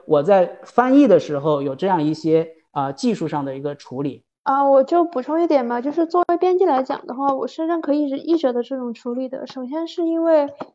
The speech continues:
Speaker 2: 本身它的文风的问题，虽然就是记忆整体来讲，我们如果非要画的话，是划，划分在严肃文学里面，但是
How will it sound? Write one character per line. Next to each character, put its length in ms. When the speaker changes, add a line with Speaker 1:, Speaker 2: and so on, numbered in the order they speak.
Speaker 2:
本 140
身 160
它 100
的 120
文 180
风 140
的 60
问 120
题， 140
虽 180
然 140
就 120
是 460
记 160
忆 240
整 220
体 100
来 180
讲， 240
我 80
们 340
如 140
果 200
非 160
要 160
画 180
的 80
话， 180
是 120
划， 340
划 140
分 120
在 120
严 180
肃 160
文 160
学 160
里 140
面， 200
但 140
是 80